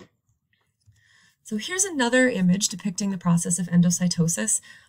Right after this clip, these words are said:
Our cell membrane is this yellow line here,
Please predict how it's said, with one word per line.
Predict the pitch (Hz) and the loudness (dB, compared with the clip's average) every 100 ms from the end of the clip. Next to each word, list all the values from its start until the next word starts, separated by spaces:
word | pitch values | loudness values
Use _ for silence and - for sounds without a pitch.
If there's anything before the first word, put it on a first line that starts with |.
| - | -8
Our | 185 | 0
cell | 190 - 220 | 2 2 2
membrane | 208 202 202 220 226 | 0 -2 -2 -2 -2
is | 202 185 | -4 -6
this | 175 175 | -4 -2
yellow | 180 185 185 196 | -2 -2 -4 -6
line | 185 175 170 175 | -2 4 6 4
here, | 175 175 262 | 2 -2 -2